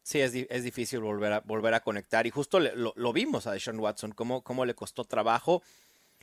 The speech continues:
Yo sí estaría dispuesto a elegir a, a, a Deshaun Watson, Fer, pero con un descuento considerable. No en el siete diez que se está yendo en estos momentos, finales de ronda siete.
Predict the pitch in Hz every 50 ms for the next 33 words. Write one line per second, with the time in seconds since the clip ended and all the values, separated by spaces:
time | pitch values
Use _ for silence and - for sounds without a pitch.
0 | - _ - 160 160 196 285 294 - 339 339 - - 302 302 294 294 - - -
1 | 240 240 - - 277 262 226 190 - - 214 226 240 226 - 180 180 165 - -
2 | 160 156 143 147 - - 185 196 196 175 156 143 139 - - 214 254 262 - -
3 | 180 208 220 220 - _ _ _ - 196 214 233 254 247 - - 185 175 175 185
4 | 202 202 202 - - 190 185 180 190 180 - 156 139 - 135 123 117 107 95 90
5 | 87 - _ _ _ _ _ _ _ _ _ 139 160 165 170 190 202 208 220 233
6 | 233 226 202 185 175 165 - - 180 185 185 - - 185 180 160 160 160 170 165
7 | - - 160 139 131 - - 139 139 139 139 135 139 135 139 127 127 117 - 131
8 | 131 123 113 113 104 98 - 104 - - 117 113 117 123 135 120 120 113 110 110
9 | 110 101 98 - - 107 98 95 - - 87 -